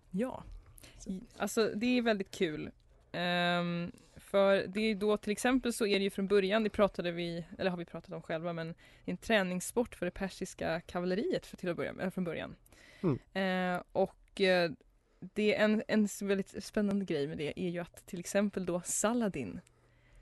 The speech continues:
Speaker 1: var ju tydligen en erkänt bra polospelare för att han använde det när han tränade. Eh, så det är lite kul. Eh, och polon kom då till Storbritannien från Indien. Ehm, och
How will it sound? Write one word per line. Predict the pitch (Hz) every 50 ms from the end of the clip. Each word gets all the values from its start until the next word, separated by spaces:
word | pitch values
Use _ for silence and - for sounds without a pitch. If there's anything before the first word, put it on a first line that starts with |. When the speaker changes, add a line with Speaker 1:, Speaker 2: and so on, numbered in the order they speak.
| - _
Speaker 1:
var | - 175 175 160 160
ju | 160 160 151 143 180 - - _ _ _ _ _ _
tydligen | - - 180 170 170 - 95 - - - - -
en | - - - - - - -
erkänt | - 196 185 175 - - - 175 180 165
bra | 185 160 127 -
polospelare | - - 196 170 - - - - - - - 101 104 - - -
för | - -
att | -
han | - 165 -
använde | 165 156 160 156 156
det | - 117 -
när | 170
han | 175 175
tränade. | - - 190 175 170 175 220 233 - - - - - - - - _ - _
Eh, | - 180 175 165 165 165 170 165 165
så | - - 196
det | 180 202
är | 240 349 440 539 523
lite | - -
kul. | - - - - - - - _ _ _ _ _ - - - - - - - - _ _
Eh, | - 196 196 196 196
och | - 208 -
polon | - 254 247 233 233 226 220 220
kom | - - 233 240 233 220
då | 208 202
till | - 196
Storbritannien | - - 202 202 180 190 - - 214 208 208 202 190 185 185
från | - - - 185 180 175 175 - -
Indien. | - 233 240 233 226 202 175 160 160 175 202 254 311 - - - - _ _ _ - - - -
Ehm, | - - 180 170 170 165 165 165 165 170 170 - _ _ _ _ _ _ _ _ _ _ _ _ - - - _
och | - 175 185 - _ _ _ -